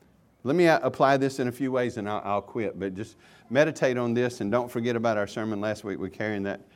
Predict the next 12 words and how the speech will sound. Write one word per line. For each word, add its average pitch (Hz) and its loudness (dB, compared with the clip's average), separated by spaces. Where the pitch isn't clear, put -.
text - -6
with 101 -6
us - -12
all 98 -6
year. 98 -4
But 131 -4
let 156 2
me 196 4
ask 170 0
you 147 0
a - 2
question. 113 -2